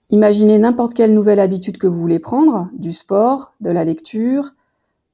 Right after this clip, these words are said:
euh, de la relaxation, la méditation, euh, manger sainement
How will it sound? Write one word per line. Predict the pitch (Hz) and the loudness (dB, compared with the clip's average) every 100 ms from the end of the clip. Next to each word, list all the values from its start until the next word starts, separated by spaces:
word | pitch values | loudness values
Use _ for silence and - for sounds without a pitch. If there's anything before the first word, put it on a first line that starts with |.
| - | -8
euh, | 160 156 151 151 | -6 -4 -4 -4
de | |
la | 160 | -4
relaxation, | 165 160 160 156 - 226 247 | -2 -4 -4 -8 -8 -6 -2
la | 190 | -2
méditation, | 160 165 - 156 - 214 247 277 285 _ _ _ _ _ _ - | -2 -4 -10 -10 -8 -6 -4 -6 -10 _ _ _ _ _ _ -12
euh, | 175 160 | -8 -4
manger | 165 170 170 | -2 -2 -4
sainement | - 165 175 214 262 269 | -2 -2 0 0 -2 -4